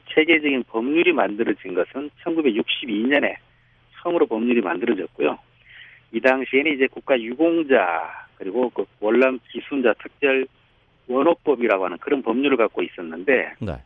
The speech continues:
Speaker 1: 지금 적용되고 있는 북한 이탈 주민에 관한 법률이 이제 구십칠 년에 만들어지는 거거든요.
Speaker 2: 네.
Speaker 1: 육십이 년부터 몇 번의 법률이 바뀌다가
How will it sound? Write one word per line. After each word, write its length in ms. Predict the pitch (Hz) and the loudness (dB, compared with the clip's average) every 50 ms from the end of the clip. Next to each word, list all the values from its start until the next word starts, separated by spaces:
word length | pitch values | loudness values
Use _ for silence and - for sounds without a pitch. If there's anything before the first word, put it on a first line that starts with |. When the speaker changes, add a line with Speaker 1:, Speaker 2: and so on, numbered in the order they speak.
| - - | -10 -6
Speaker 1:
지금 360 | - 139 131 139 170 180 185 180 - - | -4 -4 0 2 2 2 2 -2 -2 -2
적용되고 560 | 131 120 123 139 143 139 135 131 127 135 120 | -2 0 0 0 2 2 2 2 2 2 0
있는 220 | 113 117 143 - | 0 -2 -4 -4
북한 280 | - - - - 131 131 | -6 -10 -6 -4 -4 -4
이탈 240 | 123 - 127 123 113 | 0 0 0 -2 0
주민에 300 | 110 113 113 110 104 98 | -2 -4 -2 -2 0 0
관한 320 | 95 92 92 90 87 82 | 0 -2 -2 -4 -6 -8
법률이 540 | - - 87 98 98 95 98 127 160 165 131 | -10 -10 -8 -6 -6 -4 -2 0 2 2 2
이제 160 | - 110 90 - _ | 2 0 0 0 _
구십칠 540 | - - - - _ - - - 156 151 151 | -10 -10 -10 -10 _ -12 -4 0 2 4 4
년에 420 | 151 139 117 87 82 92 117 143 - _ - | 4 2 0 -2 -4 -6 -6 -8 -8 _ -12
만들어지는 500 | - 78 85 98 123 123 101 104 98 95 | -12 -8 -6 -2 -2 0 0 0 -2 -4
거거든요. 400 | 87 82 - - - 95 107 139 - _ _ _ _ _ | -4 -6 -6 -8 -8 -8 -8 -8 -8 _ _ _ _ _
Speaker 2:
네. 280 | - 101 87 76 71 69 104 | -6 -4 -4 -6 -6 -8 -8
Speaker 1:
육십이 380 | 104 98 - - - 117 117 | -8 -6 -6 -8 -4 -2 0
년부터 300 | 113 113 107 101 101 120 | 0 0 0 0 -2 -2
몇 220 | 104 101 107 107 - | 2 2 2 0 0
번의 220 | - 123 123 123 | -2 -2 -2 0
법률이 320 | - 107 95 104 110 113 113 | -2 -4 -4 -2 -2 -2 -2
바뀌다가 800 | - - - - - 117 104 95 87 101 113 104 90 80 - | -2 -4 -8 -8 -4 -2 0 0 2 2 2 2 0 -2 -6